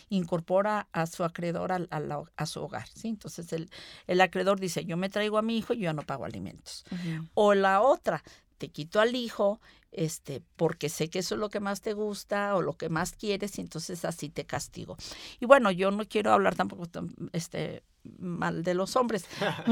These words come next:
Speaker 1: pero yo les decía, este, no es que el derecho se incline a favor de la mujer, no. Si tenemos cien asuntos, de cien asuntos, a lo mejor el noventa y cinco por ciento es temas donde las mujeres han visto afectados sus derechos.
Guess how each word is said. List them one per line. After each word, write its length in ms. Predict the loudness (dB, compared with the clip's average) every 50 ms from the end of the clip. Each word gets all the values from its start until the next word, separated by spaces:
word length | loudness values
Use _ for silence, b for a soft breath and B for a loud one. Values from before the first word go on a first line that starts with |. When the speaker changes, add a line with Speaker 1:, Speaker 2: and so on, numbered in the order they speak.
| 12 12
Speaker 1:
pero 420 | 12 12 12 12 12 12 12 10 10
yo 340 | 12 12 12 12 12 10 10
les 200 | 10 8 8 8
decía, 420 | 6 4 4 6 8 8 8 8 4 B B B B B
este, 560 | 2 2 2 2 2 0 2 4 4 4 2
no 260 | 2 0 2 2 2
es 220 | 2 2 -2 0 4
que 340 | 6 8 8 8 8 6 4
el 100 | 4 4
derecho 340 | 6 6 6 4 4 4 4
se 140 | 4 6 6
incline 540 | 8 6 6 6 4 2 2 4 4 2 2
a 40 |
favor 320 | 2 2 2 2 2 0 0
de 80 | 0
la 100 | 0 0 -2
mujer, 320 | -4 -6 -8 -10 -10 -8
no. 160 | -8 -8 -8 -8
Si 180 | -8 -8 -8
tenemos 440 | -2 0 2 2 4 4 2 2 2
cien 300 | 2 2 2 2 2 2
asuntos, 640 | 2 0 0 -2 -2 -2 -2 -2 -4 -6 -8 -8 -10 B B B B B B
de 100 | -4 -2
cien 220 | -2 0 0 0
asuntos, 520 | 0 0 -2 -2 -4 -4 -4 -4 -4 -2 -2
a 40 | -2
lo 100 | -2 -2
mejor 300 | -2 -2 -2 -2 0 0
el 180 | 0 -2 0 0
noventa 400 | 0 0 2 0 0 0 -2 -4
y 40 | -4
cinco 260 | -4 -6 -6 -6 -6
por 140 | -6 -8 -8
ciento 380 | -6 -6 -6 -6 -6 -8 -8 -8 B B B B B B -2
es 300 | -2 0 0 -2 -4 -4
temas 540 | -2 0 0 2 2 0 -2 -2 -4 -8 -10 -6
donde 360 | -2 0 0 2 0 0 -2
las 200 | -2 -4 -4 -4
mujeres 400 | -4 -4 -2 -2 -4 -4 -4 -4
han 260 | -4 -4 -4 -4 -4
visto 300 | -4 -6 -6 -4 -4 -6
afectados 460 | -6 -6 -8 -10 _ -6 -6 -6 -6
sus 180 | -8 -10 -8 -8
derechos. 540 | -10 -10 -12 -14 -18 -18 -18 -18 -18 -20